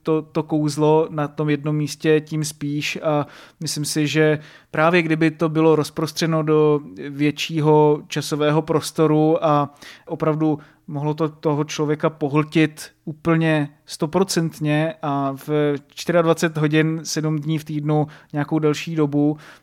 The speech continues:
tak, eh, si myslím, že zvlášť v tom současném světě má možnost vě-, více zasáhnout a opravdu více, řekl bych, podmanit si celý ten svět. Ale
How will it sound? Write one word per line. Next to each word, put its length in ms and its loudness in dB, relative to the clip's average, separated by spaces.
tak, 280 -6
eh, 200 0
si 160 -4
myslím, 340 -6
že 320 0
zvlášť 320 0
v 20 -20
tom 100 -4
současném 500 -4
světě 360 -2
má 400 -2
možnost 640 -10
vě-, 320 -2
více 280 -6
zasáhnout 600 -2
a 60 0
opravdu 400 -2
více, 520 -2
řekl 280 -6
bych, 180 -2
podmanit 480 -4
si 260 -4
celý 200 -12
ten 160 -8
svět. 380 -6
Ale 280 6